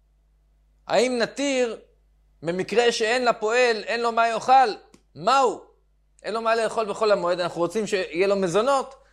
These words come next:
אז אנחנו שוכרים אותו כדי שבתמורה לס-, לעבודה שהוא עובד הוא יקבל תשלום ויהיה לו מה לאכול בחול המועד.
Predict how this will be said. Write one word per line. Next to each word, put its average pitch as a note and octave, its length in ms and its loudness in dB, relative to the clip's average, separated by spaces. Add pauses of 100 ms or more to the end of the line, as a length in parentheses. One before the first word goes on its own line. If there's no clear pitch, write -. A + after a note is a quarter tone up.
(600)
אז C#3 140 -6
אנחנו D#3+ 320 -4
שוכרים D3+ 500 -2
אותו D3 320 2
כדי C#3 160 -4
שבתמורה D3 840 0 (360)
לס-, B2+ 240 -14 (100)
לעבודה A#2 1400 -4
שהוא - 160 -2
עובד G3 160 0
הוא F3 60 2
יקבל D#3 360 2 (180)
תשלום A#3+ 500 0
ויהיה F3+ 140 0
לו G3 120 2
מה G3+ 140 2
לאכול G3+ 300 0
בחול F3+ 280 -2
המועד. E3 300 -4